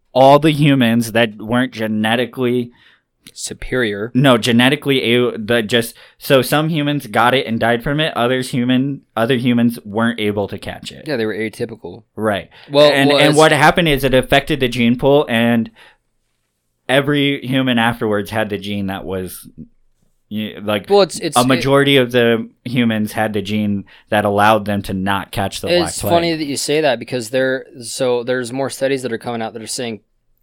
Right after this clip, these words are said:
Speaker 2: a lot of people have covid,
Speaker 1: And they
Speaker 2: but
Speaker 1: were
Speaker 2: they, but
Speaker 1: asymptomatic.
Speaker 2: they were asymptomatic.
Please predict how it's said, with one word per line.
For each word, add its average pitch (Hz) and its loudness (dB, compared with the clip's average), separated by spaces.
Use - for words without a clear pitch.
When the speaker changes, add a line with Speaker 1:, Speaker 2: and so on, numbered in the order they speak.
Speaker 2:
a - -14
lot 151 2
of - -8
people 165 -8
have 127 -2
covid, 165 -6
Speaker 1:
And 113 -6
they - 4
Speaker 2:
but 117 2
Speaker 1:
were 113 2
Speaker 2:
they, 117 2
but 117 2
Speaker 1:
asymptomatic. 127 -2
Speaker 2:
they 131 0
were 127 -2
asymptomatic. 131 -4